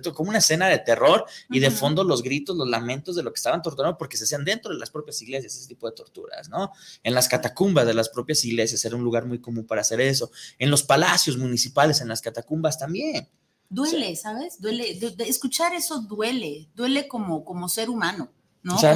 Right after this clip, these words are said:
Speaker 1: y,
Speaker 2: Como
Speaker 1: y, y, y más como dices, las personas que tienen fe, muchas veces esa fe viene a través de,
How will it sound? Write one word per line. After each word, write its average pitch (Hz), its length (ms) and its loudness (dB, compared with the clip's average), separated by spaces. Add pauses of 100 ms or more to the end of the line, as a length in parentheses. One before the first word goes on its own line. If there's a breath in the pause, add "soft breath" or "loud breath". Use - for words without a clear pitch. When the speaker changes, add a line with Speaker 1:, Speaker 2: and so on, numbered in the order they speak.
Speaker 1:
y, - 60 4
Speaker 2:
Como 160 260 0
Speaker 1:
y, 160 340 8
y, 156 40 10
y - 20 8
más 165 240 6
como 196 160 2
dices, 170 340 4 (280 loud breath)
las 143 240 6
personas 180 480 6
que - 100 4
tienen 156 580 2
fe, 135 540 0 (1000)
muchas 160 340 6
veces 180 280 2
esa 165 220 4
fe 165 160 2
viene 170 220 2
a 170 80 -4
través 139 560 2
de, 123 280 2